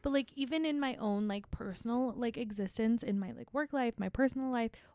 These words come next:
seeing people really, like, suppress, like,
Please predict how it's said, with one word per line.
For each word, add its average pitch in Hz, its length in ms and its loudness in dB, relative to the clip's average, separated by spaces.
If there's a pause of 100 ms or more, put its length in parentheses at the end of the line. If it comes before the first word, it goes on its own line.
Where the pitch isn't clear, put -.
seeing 254 440 0
people 208 680 0 (420)
really, 220 920 4 (600)
like, 220 420 -4 (720)
suppress, 196 720 -4
like, 208 200 -4